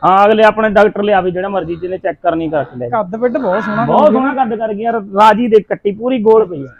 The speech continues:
Speaker 2: ਚੜਾਈ ਚੜੂਈ
Speaker 1: ਆ ਮਾਂ
Speaker 2: ਵੀ
Speaker 1: ਵਰਗੀ ਆ
Speaker 2: ਪੂਰਾ।
Speaker 1: ਜਮੀ।
Speaker 2: ਤੇ ਬਾਕੀ ਥਣ ਵੀ ਕੱਲਾ ਕੱਲਾ ਲੱਗਿਆ, ਬਿਲਕੁਲ ਬਰੀਕ ਚਾਮੜੇ 'ਚ ਆ ਗਈ, ਚੰਗੇ ਰਿਕਾਰਡ ਵਾਲੀ ਆ। ਤੇ ਇਸ ਤੋਂ ਬਾਅਦ ਦਿਖਾਊਂਗਾ ਤੁਹਾਨੂੰ ਇੱਕ ਦੋ ਥਣੀ ਕੱਟੀ ਮੈਂ।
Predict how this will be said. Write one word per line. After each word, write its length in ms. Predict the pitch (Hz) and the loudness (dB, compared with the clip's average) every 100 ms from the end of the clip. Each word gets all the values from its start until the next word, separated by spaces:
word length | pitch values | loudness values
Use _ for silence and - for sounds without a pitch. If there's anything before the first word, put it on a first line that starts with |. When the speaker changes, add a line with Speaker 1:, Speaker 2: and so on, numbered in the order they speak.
| _ _ | _ _
Speaker 2:
ਚੜਾਈ 320 | 226 214 220 208 | -4 0 0 0
ਚੜੂਈ 180 | 226 | 0
Speaker 1:
ਆ 40 | 220 | 2
ਮਾਂ 240 | 233 233 | 4 4
Speaker 2:
ਵੀ 60 | 233 | 4
Speaker 1:
ਵਰਗੀ 240 | 247 233 | 4 6
ਆ 120 | 247 | 6
Speaker 2:
ਪੂਰਾ। 120 | 196 185 | 6 2
Speaker 1:
ਜਮੀ। 120 | 175 160 156 _ _ _ _ _ - | -2 -8 -18 _ _ _ _ _ -10
Speaker 2:
ਤੇ 80 | 233 | -2
ਬਾਕੀ 340 | 220 233 262 | 0 0 -2
ਥਣ 300 | 226 220 208 | -8 -6 -6
ਵੀ 140 | 220 254 | -6 -6
ਕੱਲਾ 260 | 254 240 | -4 -2
ਕੱਲਾ 240 | 240 233 233 | -2 -2 -2
ਲੱਗਿਆ, 280 | 233 220 | -2 -4
ਬਿਲਕੁਲ 460 | 220 285 294 302 285 | -2 -2 -2 -4 -6
ਬਰੀਕ 300 | 233 233 233 254 | -6 -8 -4 -2
ਚਾਮੜੇ 320 | 240 233 240 240 | -2 0 -2 -2
'ਚ 80 | |
ਆ 120 | 226 220 | -2 -4
ਗਈ, 120 | 233 | -6
ਚੰਗੇ 300 | 240 226 226 | -12 -10 -8
ਰਿਕਾਰਡ 340 | 226 220 226 220 | -8 -4 -4 -2
ਵਾਲੀ 260 | 220 220 | -4 -4
ਆ। 260 | 208 208 247 - _ _ - | -4 -2 -2 -6 _ _ 0
ਤੇ 100 | 277 | 2
ਇਸ 80 | 269 | 4
ਤੋਂ 120 | 285 | 4
ਬਾਅਦ 220 | 294 302 | 4 4
ਦਿਖਾਊਂਗਾ 420 | 320 285 285 294 | 2 2 2 2
ਤੁਹਾਨੂੰ 240 | 254 277 294 | 2 2 0
ਇੱਕ 180 | - 294 | -2 -6
ਦੋ 340 | 202 254 247 | 0 2 2
ਥਣੀ 280 | 240 240 226 | 0 -6 -6
ਕੱਟੀ 280 | 208 - 208 | -8 -10 -14
ਮੈਂ। 160 | 185 | -12